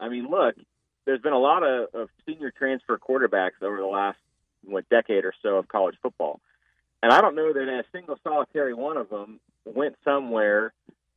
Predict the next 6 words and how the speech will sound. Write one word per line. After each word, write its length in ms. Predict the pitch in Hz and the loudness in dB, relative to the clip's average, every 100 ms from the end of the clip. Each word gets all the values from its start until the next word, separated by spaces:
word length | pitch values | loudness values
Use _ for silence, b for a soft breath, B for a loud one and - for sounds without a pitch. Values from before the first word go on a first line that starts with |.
| _ _ | _ _
planning 480 | 135 156 139 123 | 0 2 0 -2
on 560 | 123 123 123 123 117 113 _ _ _ _ _ | -2 2 2 2 -4 -14 _ _ _ _ _
sitting 180 | 160 131 | -4 -2
on 140 | 127 | -2
the 60 | 120 | -2
bench 240 | 143 160 | -2 -4